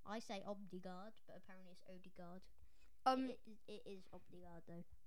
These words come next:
Speaker 2: Yeah, 'cause when he came in from, um, Real Madrid, everyone was
Speaker 1: Yeah.
Speaker 2: going like,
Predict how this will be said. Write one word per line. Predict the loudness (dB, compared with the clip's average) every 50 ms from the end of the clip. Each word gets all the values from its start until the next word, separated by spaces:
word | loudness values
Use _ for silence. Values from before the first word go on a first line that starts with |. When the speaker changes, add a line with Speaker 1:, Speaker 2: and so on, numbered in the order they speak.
| -8 -8 -8 -2 2
Speaker 2:
Yeah, | 4 4 4
'cause | 4 2 2
when | 4 4 4
he | 4 4
came | 6 6 8 10
in | 10 10 10
from, | 10 12 12 12 12 12 10 6 4 0 -4 -6 -6 -8 -8 -8 -8 -8 -8 -8 -2 4 6
um, | 8 8 8 8 4 0 -2 -6 -8 -6 -6 -6 -6 -2 2
Real | 6 8 8 8
Madrid, | 8 6 6 6 6 6
everyone | 6 6 4 4 4 4
was | 4 4
Speaker 1:
Yeah. | 4 4
Speaker 2:
going | 4 6
like, | 4 2 2